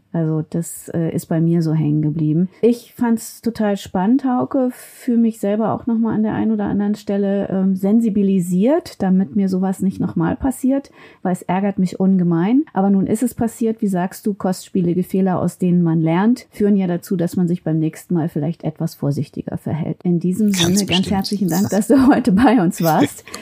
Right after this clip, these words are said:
Speaker 2: <laughs>
Speaker 1: Und
Speaker 2: Sehr gerne.
Speaker 1: wir hoffen, dass auch
Speaker 2: Danke euch.
Speaker 1: <laughs> wir hoffen, dass für euch auch noch mal so ein paar Tipps dabei waren, weil es kommt ja jetzt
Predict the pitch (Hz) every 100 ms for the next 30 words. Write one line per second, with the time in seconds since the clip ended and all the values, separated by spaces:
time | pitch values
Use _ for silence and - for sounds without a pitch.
0 | - - - 196 190 175 202 190 190 -
1 | 190 196 - 190 190 - 185 - - -
2 | - 254 - _ _ _ _ _ - -
3 | - - 226 240 311 240 226 262 165 202
4 | 285 180 262 277 240 220 208 214 196 -
5 | 262 - 233 233 233 247 240 233 196 196
6 | - 214 220 208 196 190 -